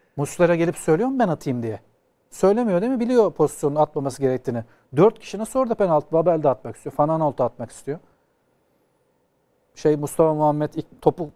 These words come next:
tutuyor falan, atıyor. Çikaldao kenara bakıyor. Bu-, burada bir otorite boşluğu var.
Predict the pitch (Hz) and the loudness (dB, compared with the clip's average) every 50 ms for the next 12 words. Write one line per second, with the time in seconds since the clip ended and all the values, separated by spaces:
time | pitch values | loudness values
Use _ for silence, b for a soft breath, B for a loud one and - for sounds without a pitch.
0 | _ - 156 - - 156 143 135 117 127 127 139 135 147 - - - 131 113 127 | _ -20 -12 -4 0 2 2 2 0 -2 -4 -2 -2 -4 -4 -4 -2 -2 -2 -2
1 | 143 - - - - - 151 156 147 151 147 151 147 - - 139 143 147 151 135 | -4 -6 -10 -6 0 2 2 4 4 2 0 0 0 -2 -4 -2 0 0 0 0
2 | 123 - - 113 113 117 120 123 117 117 113 120 117 117 120 113 - 127 120 110 | -2 -6 -8 -12 -12 -12 -10 -10 -10 -8 -6 -6 -4 -4 -4 -4 -2 -4 -4 -2
3 | 135 123 123 120 - - - 131 123 - - | -2 -2 -4 -4 -6 -6 -6 -4 -4 -6 -10